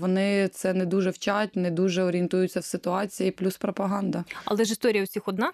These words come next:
Speaker 1: Історія у всіх одна,
Speaker 2: Ну,
Speaker 1: але її
Speaker 2: принаймні,
Speaker 1: мож-
Speaker 2: я так думаю,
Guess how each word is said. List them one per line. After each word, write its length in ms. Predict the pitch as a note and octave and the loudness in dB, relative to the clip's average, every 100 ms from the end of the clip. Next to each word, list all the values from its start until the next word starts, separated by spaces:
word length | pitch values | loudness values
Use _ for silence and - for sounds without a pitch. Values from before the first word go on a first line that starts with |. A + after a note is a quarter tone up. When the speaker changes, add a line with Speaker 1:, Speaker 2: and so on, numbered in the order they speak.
| - | -6
Speaker 1:
Історія 380 | - - G#3+ B3+ | -6 -2 2 2
у 40 | |
всіх 320 | A#3+ - - | 0 -2 0
одна, 440 | C#4 A3+ G3 G#3 - | 2 2 2 0 0
Speaker 2:
Ну, 60 | - | 0
Speaker 1:
але 120 | - | 4
її 100 | D#4+ | 4
Speaker 2:
принаймні, 260 | D#4+ - | 4 4
Speaker 1:
мож- 100 | C4+ | 4
Speaker 2:
я 100 | B3+ | 2
так 180 | B3 A#3 | 0 -4
думаю, 400 | G3+ B3 A3+ A3+ | 0 2 2 2